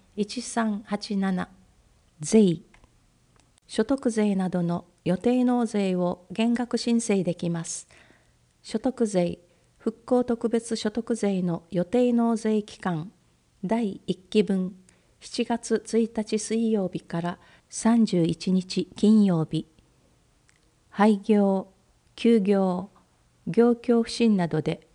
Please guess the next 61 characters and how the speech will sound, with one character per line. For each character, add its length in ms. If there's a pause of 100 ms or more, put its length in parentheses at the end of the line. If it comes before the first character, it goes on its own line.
令 260
和 120
二 140
年 280
分 260
の 180
申 320
告 300
納 220
税 280
見 120
積 140
も 120
り 120
額 300
が 200 (460)
税 160
務 180
署 140
か 160
ら 100
通 240
知 160
さ 160
れ 160
る 180 (340)
予 120
定 260
納 240
税 300
基 160
準 220
額 260
よ 120
り 100
少 240
な 140
く 100
な 120
る 100
見 120
込 140
み 100
の 140
場 160
合 200
は、 160 (520)
減 200
額 240
申 240
請 280
を 140
す 140
る 100
こ 120
と 100
が 120
で 120
き 140
ま 140
す。 200